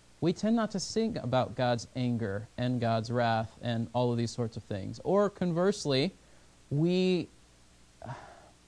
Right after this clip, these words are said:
some of the songs about peace in our hymnal tend to be fairly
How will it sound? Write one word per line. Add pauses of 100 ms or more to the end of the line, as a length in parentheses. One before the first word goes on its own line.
(800)
some
of
the
songs
about
peace
in
our
hymnal
tend
to
be
fairly